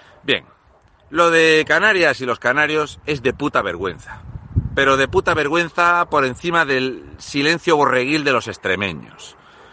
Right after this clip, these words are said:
Que eso es tema aparte y ya lo tocaré ampliamente porque en apenas unos días empezaremos el periplo por Extremadura y no quiero mezclar temas.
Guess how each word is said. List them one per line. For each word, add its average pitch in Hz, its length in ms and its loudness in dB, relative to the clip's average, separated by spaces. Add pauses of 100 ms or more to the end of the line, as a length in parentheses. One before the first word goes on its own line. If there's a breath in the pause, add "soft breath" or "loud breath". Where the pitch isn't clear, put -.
(1300 loud breath)
Que 147 140 2
eso 156 160 0
es 139 140 -4
tema 139 300 2
aparte 139 360 -2
y 135 80 -4
ya 139 140 0
lo 131 100 2
tocaré 117 420 2
ampliamente 120 640 -2
porque 98 420 -2
en 98 100 -2
apenas 120 440 0
unos 113 220 -4
días 117 280 2
empezaremos 104 560 -2
el 101 100 -4
periplo 110 460 0
por 104 100 2
Extremadura 110 520 0
y 120 40 -2
no 110 140 -2
quiero 107 260 0
mezclar 92 380 -4
temas. - 440 -10